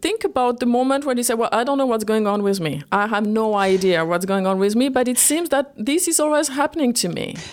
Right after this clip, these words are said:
I always procrastinate. I always, you know, I have so much to do and I don't know where to start." These are all linked to our energetic ecosystem, which is not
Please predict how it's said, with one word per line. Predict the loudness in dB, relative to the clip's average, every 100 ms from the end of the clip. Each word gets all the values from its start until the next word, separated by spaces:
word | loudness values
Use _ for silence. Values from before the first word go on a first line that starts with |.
| -20 -14 -8 -2
I | 0
always | 0 0 0 -2 -6 -4 -2
procrastinate. | -2 0 0 2 0 -2 -8 -10 -18 -10
I | -2
always, | 0 2 0 0 2 0 0
you | 0
know, | 0 0
I | 0
have | 0 -2
so | -2
much | 0 -2 -4
to | -4
do | 0
and | 0
I | 0
don't | 0
know | 0
where | 2 0
to | 0
start." | -4 -2 0 -2 -4
These | -2 2 2
are | 2 0 0
all | 2 4 2 0 -6 -10
linked | -2 2 2 2 -2 -6 -2
to | 0 2 0 -2 -8 -20 -10 -2
our | 0 0 0
energetic | -2 0 -2 -2 0 -2
ecosystem, | -4 -2 0 0 0 0 0 0
which | 0 -4 -4
is | -2 0
not | -2 0 -2 -4